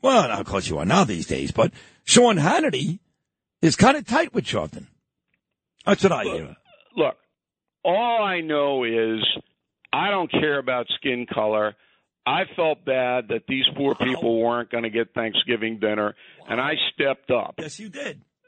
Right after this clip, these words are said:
Speaker 1: Yes,
Speaker 2: And
Speaker 1: you did.
Speaker 2: he, Sharpton knows that I don't care about skin color,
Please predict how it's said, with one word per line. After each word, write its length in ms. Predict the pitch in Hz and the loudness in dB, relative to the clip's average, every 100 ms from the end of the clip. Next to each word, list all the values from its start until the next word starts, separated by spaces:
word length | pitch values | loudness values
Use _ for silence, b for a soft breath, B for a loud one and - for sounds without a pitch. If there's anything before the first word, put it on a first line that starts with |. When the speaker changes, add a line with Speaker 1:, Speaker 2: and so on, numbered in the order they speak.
| _ - | _ -4
Speaker 1:
Yes, 200 | 170 139 | -2 0
Speaker 2:
And 60 | 165 | -2
Speaker 1:
you 80 | 151 | -2
did. 80 | 214 | -2
Speaker 2:
he, 240 | 220 202 - | -4 -4 -2
Sharpton 460 | 185 202 208 175 139 | 0 0 -2 -4 -2
knows 440 | 139 147 143 127 120 | 0 2 2 0 0
that 100 | 127 | 0
I 140 | 127 131 | 0 0
don't 180 | 120 | -4
care 180 | - 117 | -6 -4
about 280 | 113 110 113 | -2 -2 -4
skin 320 | - 117 107 | -6 -6 -8
color, 400 | - 92 82 98 | -4 -2 -2 -4